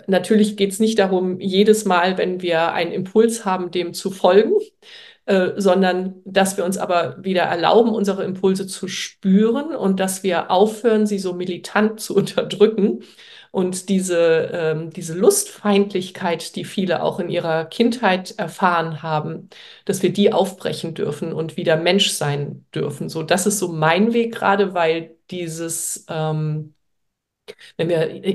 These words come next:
jedes Mal, wenn wir einen Impuls unterdrücken, wenn wir das immer, immer wieder tun, wenn wir in der Impulsunterdrückung leben, dann wird unser Körper eng, weil das jedes Mal so eine, äh, Spannung, ähm, auslöst.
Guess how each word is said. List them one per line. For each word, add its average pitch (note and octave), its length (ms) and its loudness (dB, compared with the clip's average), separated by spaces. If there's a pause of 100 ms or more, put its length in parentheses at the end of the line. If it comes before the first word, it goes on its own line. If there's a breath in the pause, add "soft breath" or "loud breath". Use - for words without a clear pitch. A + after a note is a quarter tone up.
jedes A3+ 360 4
Mal, G3 160 4
wenn F3+ 160 0
wir E3+ 160 0
einen D#3+ 340 -4
Impuls - 1200 0 (240)
unterdrücken, F#3 680 2
wenn D#3+ 100 -2
wir E3+ 80 0
das F3+ 280 -4
immer, A3 360 2
immer F#3 240 0
wieder F3+ 260 -4
tun, D#3 300 -12
wenn D#3+ 140 -6
wir D#3 280 -4 (140)
in G3 240 4
der F#3 160 4
Impulsunterdrückung G3+ 1120 -2
leben, F3+ 400 -4 (400 loud breath)
dann F3 160 -2
wird G3+ 140 6
unser E3 200 -4
Körper A3 420 0
eng, D3 280 -8
weil E3 140 -6
das E3 180 -8
jedes G3+ 280 6
Mal F3 120 0
so E3+ 80 -4
eine, E3 120 -4
äh, - 340 2 (260 loud breath)
Spannung, F#3 720 2
ähm, E3 480 -4
auslöst. - 920 -4